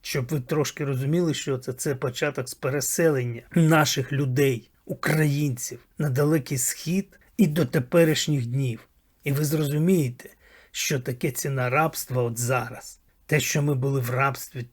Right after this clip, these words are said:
три століття, і як це рабство проходило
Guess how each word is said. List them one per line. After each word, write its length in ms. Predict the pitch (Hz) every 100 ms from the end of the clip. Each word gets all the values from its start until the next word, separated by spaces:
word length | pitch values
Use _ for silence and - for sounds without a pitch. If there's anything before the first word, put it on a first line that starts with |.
| _
три 260 | - 139 139
століття, 840 | - - 120 123 165 _ - - _ _ -
і 80 |
як 280 | 139 156 156
це 160 | - 147
рабство 420 | 143 147 - 135
проходило 760 | 123 139 - 151 147 123 120